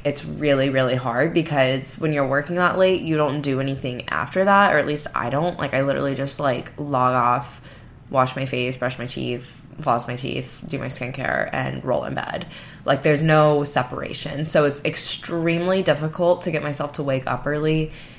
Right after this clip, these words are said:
Um, but at the same time, I know how important it is for my mental health to just get up early and do something for myself, because if I don't,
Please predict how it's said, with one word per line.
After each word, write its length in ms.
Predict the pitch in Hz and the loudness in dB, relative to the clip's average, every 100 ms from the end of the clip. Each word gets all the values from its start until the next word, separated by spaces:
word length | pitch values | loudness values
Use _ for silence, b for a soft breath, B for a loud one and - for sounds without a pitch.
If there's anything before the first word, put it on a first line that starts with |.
| B B B - | B B B -4
Um, 440 | 156 143 131 80 82 | 2 2 2 -2 0
but 140 | 147 | 0
at 60 | 143 | 0
the 60 | |
same 260 | - 143 143 | 0 0 0
time, 320 | - 135 139 | 0 -2 -2
I 100 | 151 | -2
know 200 | 143 139 | 0 0
how 120 | 139 | 0
important 440 | 143 143 143 139 139 | -2 0 0 0 0
it 40 | |
is 140 | 139 - | 0 0
for 120 | 147 | -2
my 100 | 135 | -2
mental 260 | 131 131 | -2 -4
health 320 | 135 135 131 - | -4 -2 -2 -4
to 80 | |
just 220 | 147 131 - | -6 -4 0
get 140 | 131 | 0
up 140 | - | 2
early 360 | 147 139 139 147 | 0 0 0 -2
and 140 | 143 135 | -2 -2
do 160 | 135 | -2
something 320 | 127 131 139 | -2 -4 -4
for 100 | 139 | -2
myself, 560 | 131 131 - 120 135 160 | -2 -2 -2 0 0 -2
because 240 | 147 - | -4 -4
if 80 | - | -2
I 140 | 139 131 | 0 0
don't, 420 | 127 127 165 | -2 0 -2